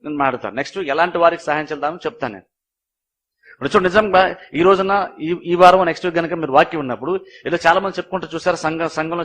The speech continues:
చాలా మంది చేసేవాళ్ళు, దేవుని పేరు సహాయం చేసేటువంటి వాళ్ళు, పేదవాళ్ళకని, విధవరాలకని. అది చేసేది చాలా వరకు అసలు జ్ఞానానుసారం కానే కాదు, బైబిల్ ప్రకారం చూస్తే.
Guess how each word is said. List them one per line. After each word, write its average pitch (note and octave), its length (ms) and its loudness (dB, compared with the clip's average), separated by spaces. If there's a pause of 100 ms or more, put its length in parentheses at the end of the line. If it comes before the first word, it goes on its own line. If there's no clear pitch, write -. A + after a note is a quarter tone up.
చాలా D#3 160 0
మంది D#3 160 -4
చేసేవాళ్ళు, D3+ 380 -2
దేవుని D#3 200 0
పేరు D3+ 240 0
సహాయం C#3+ 280 -2
చేసేటువంటి C3 420 -8
వాళ్ళు, A2 180 -2
పేదవాళ్ళకని, C3+ 520 -2
విధవరాలకని. A#2 440 -4 (340)
అది C3+ 140 -10
చేసేది F#3+ 260 -2
చాలా F3 140 6
వరకు F#3 160 2
అసలు D#3 160 -10
జ్ఞానానుసారం D#3 540 -4
కానే C#3 260 -2
కాదు, G2 180 -6 (440)
బైబిల్ C3+ 240 2
ప్రకారం C#3 320 2
చూస్తే. A#2 240 -12